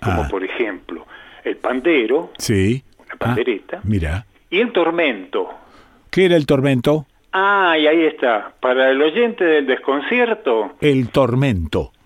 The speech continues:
Speaker 2: sí.
Speaker 1: ¿Qué es el tormento? Que lo busquen. Es un instrumento de percusión, es como una mesa
Speaker 2: Sí.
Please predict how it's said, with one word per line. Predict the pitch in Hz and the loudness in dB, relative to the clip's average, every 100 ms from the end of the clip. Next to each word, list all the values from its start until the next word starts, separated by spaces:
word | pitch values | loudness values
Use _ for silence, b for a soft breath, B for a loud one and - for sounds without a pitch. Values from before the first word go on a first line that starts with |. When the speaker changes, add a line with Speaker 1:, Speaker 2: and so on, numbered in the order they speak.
| _ | _
Speaker 2:
sí. | - 131 98 | -4 0 2
Speaker 1:
¿Qué | 147 180 160 | 2 2 0
es | - | 0
el | 143 | -2
tormento? | 131 131 151 190 190 151 | 0 0 2 0 0 0
Que | 135 | 2
lo | 131 | 2
busquen. | 143 143 127 - 113 113 123 | 4 4 2 0 -4 -2 -2
Es | 151 147 | -2 0
un | 165 | 0
instrumento | 143 139 123 156 160 139 | -2 -2 -2 -2 -2 0
de | 123 | 0
percusión, | 120 110 110 120 - 175 160 | 0 -4 -2 -4 -2 -2 0
es | 139 | -4
como | 139 131 | -2 -2
una | 143 139 | 0 -2
mesa | 151 156 117 - 170 220 - | -2 -4 -4 -4 -4 -6 -18
Speaker 2:
Sí. | - - 113 127 143 | -14 -2 0 2 0